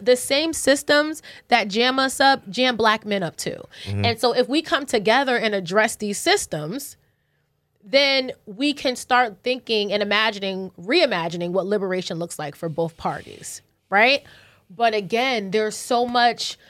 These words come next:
Speaker 1: there's a, there's a lot of misconceptions, there's a lot of mistrust. And it's funny, in class, prior to coming here, we were talking about, like, you know, multicultural feminism. And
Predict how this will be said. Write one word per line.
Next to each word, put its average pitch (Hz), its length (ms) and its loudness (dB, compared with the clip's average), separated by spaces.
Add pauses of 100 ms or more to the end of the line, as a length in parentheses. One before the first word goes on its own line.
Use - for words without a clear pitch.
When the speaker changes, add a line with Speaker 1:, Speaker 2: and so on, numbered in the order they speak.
(140)
Speaker 1:
there's 220 200 0
a, 208 100 0
there's 190 200 -4
a 175 60 0
lot 170 180 0
of 170 60 -2
misconceptions, 220 920 -2
there's 147 140 -8
a 143 80 -8
lot 185 220 0
of 185 80 -4
mistrust. 220 800 0 (440)
And 240 320 2
it's 226 160 -4
funny, 247 440 -4 (1000)
in 202 220 -2
class, 254 560 0 (260)
prior 220 280 -2
to 214 120 -10
coming 294 280 -2
here, 202 120 -2
we 175 60 -2
were 175 80 -4
talking 202 400 0
about, 170 240 -2
like, 185 160 -2
you 202 80 -2
know, 175 180 0
multicultural 165 680 -6
feminism. 202 640 -6 (400)
And 226 480 0